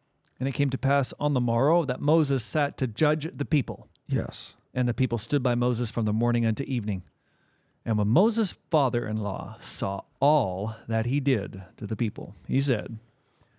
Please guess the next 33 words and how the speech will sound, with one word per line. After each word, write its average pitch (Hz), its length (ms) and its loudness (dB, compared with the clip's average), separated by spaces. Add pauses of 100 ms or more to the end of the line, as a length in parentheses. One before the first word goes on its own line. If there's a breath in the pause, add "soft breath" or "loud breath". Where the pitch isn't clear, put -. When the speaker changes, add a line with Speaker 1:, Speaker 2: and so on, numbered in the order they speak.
(160)
Speaker 1:
'What 208 160 2
is 247 140 -2
this - 300 -2 (140)
thing 123 380 2
thou 110 220 2
doest 110 640 0 (800)
to - 100 -6
the 117 100 -4
people? - 420 -2 (720 soft breath)
Why?'" 147 320 4
Speaker 2:
"What 208 140 6
is 233 220 2
this 175 220 2
thing 147 300 0
thou 123 220 2
doest 120 640 2 (600)
to 127 720 2 (800)
the 131 80 2
people?" - 400 2 (260 soft breath)
We're 143 140 4
gonna 139 100 2
come 131 220 2
back 117 180 2
to - 60 -10
that. - 180 0
Continue 131 360 0
to - 60 0
read. - 280 -2
Speaker 1:
"Why 185 220 2
sittest 135 600 -2
thou 127 300 2
thyself 139 640 -2
alone, 147 640 2